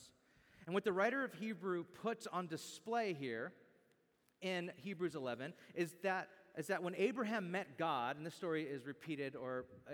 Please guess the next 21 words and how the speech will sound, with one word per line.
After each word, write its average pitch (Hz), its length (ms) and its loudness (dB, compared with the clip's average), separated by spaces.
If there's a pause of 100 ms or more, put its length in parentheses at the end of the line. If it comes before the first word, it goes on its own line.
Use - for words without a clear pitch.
is, 135 140 -2 (120)
is 131 140 -4
looked 165 320 0
at 135 240 0
in, 143 260 -6
in 131 200 -6
Genesis 139 400 -8
chapter 127 240 -10
twelve, 113 240 -8 (240)
when 175 220 -2
Abraham 196 640 2 (160)
meets 175 520 -6
God, 147 380 2 (260)
God 185 340 4
meets 196 220 -4
Abraham, 135 560 -2 (340)
or 147 120 6
calls 170 520 2
Abraham, 113 420 -4
and 135 80 -2
Abraham, 147 460 -2